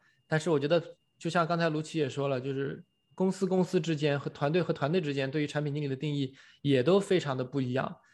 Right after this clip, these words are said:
所以想问一下两位嘉宾，你们对产品经理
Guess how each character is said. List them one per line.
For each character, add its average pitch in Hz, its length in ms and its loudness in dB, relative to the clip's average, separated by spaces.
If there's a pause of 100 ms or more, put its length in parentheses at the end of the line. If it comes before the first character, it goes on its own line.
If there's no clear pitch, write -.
(160)
所 - 140 4
以 160 140 6
想 151 220 4
问 180 100 6
一 175 40 4
下 165 100 4
两 139 120 2
位 139 80 2
嘉 147 160 2
宾， 151 300 -4
你 139 80 -6
们 139 160 -2
对 208 160 6
产 147 180 2
品 143 140 0
经 135 160 -2
理 117 180 -4